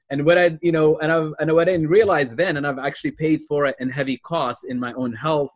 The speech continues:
and also really in my own business, is that sleep is one of the most important activities that we could do as entrepreneurs and business professionals. And we'll talk a lot more about that today, and I'll share exactly why that is. But for me personally, it was, it was,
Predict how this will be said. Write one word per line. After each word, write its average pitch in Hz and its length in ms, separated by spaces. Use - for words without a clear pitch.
and 123 140
also 123 300
really 135 320
in 123 80
my 120 160
own 127 280
business, 143 500
is 139 160
that 135 220
sleep 185 320
is 175 420
one 147 220
of 127 120
the 127 80
most 143 540
important 131 420
activities 117 460
that 117 100
we 117 120
could 113 180
do 117 240
as 107 100
entrepreneurs 113 640
and 104 120
business 104 240
professionals. 95 500
And 113 80
we'll 135 120
talk 139 240
a 127 40
lot 135 220
more 131 160
about 107 240
that 117 200
today, 107 380
and 110 60
I'll 113 100
share 127 160
exactly 117 440
why 117 300
that 104 240
is. 92 180
But - 200
for 165 100
me 160 200
personally, 233 640
it 147 180
was, 156 380
it 151 100
was, 151 260